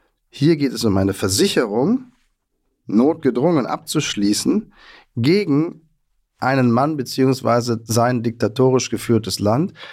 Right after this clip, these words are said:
Der Mann heißt Wladimir Putin, das Land heißt Russland,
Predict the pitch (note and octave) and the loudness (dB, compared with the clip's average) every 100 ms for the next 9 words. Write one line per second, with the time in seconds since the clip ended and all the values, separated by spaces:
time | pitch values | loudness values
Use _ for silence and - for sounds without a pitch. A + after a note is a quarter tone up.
0 | - - G#2+ A2+ G#2+ G2+ - G2+ G2 F#2 | -10 -2 2 2 2 -2 -2 0 0 0
1 | E2+ - A2+ C3 A2+ G2 E2+ F#2 F2 - | -4 -2 -2 0 0 0 -4 -4 -4 -4
2 | D#2 D#2 F#2 A2+ - B2+ D3+ | -6 -4 0 0 0 0 0